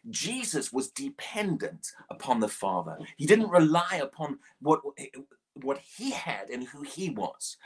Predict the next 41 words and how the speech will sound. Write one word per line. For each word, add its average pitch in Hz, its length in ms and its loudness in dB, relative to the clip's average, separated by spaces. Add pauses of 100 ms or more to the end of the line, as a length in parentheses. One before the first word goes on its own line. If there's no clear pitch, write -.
(180)
And 180 80 2
with 202 100 6
everything, - 420 4 (500)
with 160 160 12
everything. 220 560 4 (440)
It's - 160 -6
amazing. 180 580 0 (200)
A-, 165 160 4
and 185 100 4
in 180 80 0
fact, 180 220 -4
let 196 80 0
me 254 80 -4
read 214 220 -4
you 175 60 -10
the 170 100 -2
next 165 260 -4
phrase 131 460 -4 (200)
be-, 143 260 -4
uh, 123 300 -2
be-, 139 140 -4 (100)
before 143 240 0
I 139 40 0
make 139 200 2
the 131 80 0
next 131 200 -2
comment. 110 320 -2
Verse 165 340 4
eight - 320 0 (280)
says, - 640 -6 (320)
"And 160 200 2
being 240 280 2
found 240 840 -2
in 185 120 -4
appearance 165 920 -6
as 156 160 -4
a 143 80 -2
man, 135 520 -4 (160)
he 170 120 0
humbled 151 880 2 (220)
himself." - 960 -4